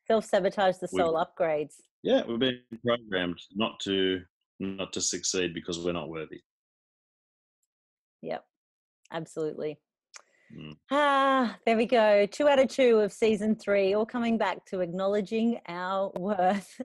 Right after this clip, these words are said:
Speaker 1: <laughs> Hmm, there may be an underlining theme here, listeners. Shane, tell us about the Thirsty community. Everyone can find you at The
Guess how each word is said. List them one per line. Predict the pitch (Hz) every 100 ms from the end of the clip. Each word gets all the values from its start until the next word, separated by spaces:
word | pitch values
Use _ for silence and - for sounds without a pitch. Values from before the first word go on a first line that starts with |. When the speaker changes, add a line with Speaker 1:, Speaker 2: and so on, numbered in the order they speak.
| - -
Speaker 1:
<laughs> | 381 - 440 - 392 392 262 349 339 - - 539 523
Hmm, | 269 220 - _
there | 220
may | 220 247 262
be | 277
an | 247
underlining | 226 226 226 220 226 233
theme | - 220 233 254
here, | 240 226 214 254
listeners. | 214 220 226 220 285 427 - _ _
Shane, | - 311 311
tell | - 359
us | 359
about | 339 269
the | 262
Thirsty | - 247 - 240
community. | 247 220 214 202 180 165 185
Everyone | 202 240 254
can | 269
find | 233 196 190
you | 185
at |
The | 190